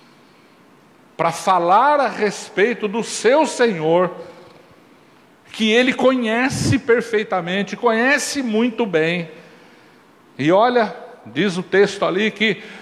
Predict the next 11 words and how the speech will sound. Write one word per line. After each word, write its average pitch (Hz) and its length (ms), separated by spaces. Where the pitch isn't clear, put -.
três 214 600
mil 233 300
almas 220 640
se - 200
renderam 220 840
ao 220 140
Senhor 196 380
Jesus 170 360
naquele 175 300
momento. 147 460
Assim. 214 440